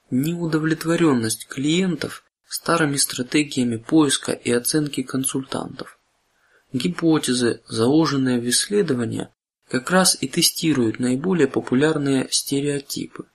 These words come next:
Личность, команда, москвичи, регионалы, рейтинговая фирма, неизвестная, дорогая фирма, недорогая,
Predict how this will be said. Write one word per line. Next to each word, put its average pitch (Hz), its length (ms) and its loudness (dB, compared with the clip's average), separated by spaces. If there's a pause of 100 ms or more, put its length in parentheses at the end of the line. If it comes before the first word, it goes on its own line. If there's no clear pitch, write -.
(760)
Личность, 180 760 -2
команда, 127 720 -2 (140)
москвичи, 147 840 0 (100)
регионалы, 127 1120 2 (540)
рейтинговая 147 1000 2
фирма, 135 680 -2
неизвестная, 135 1160 0 (420)
дорогая 151 760 2
фирма, 123 680 0
недорогая, 120 1040 -2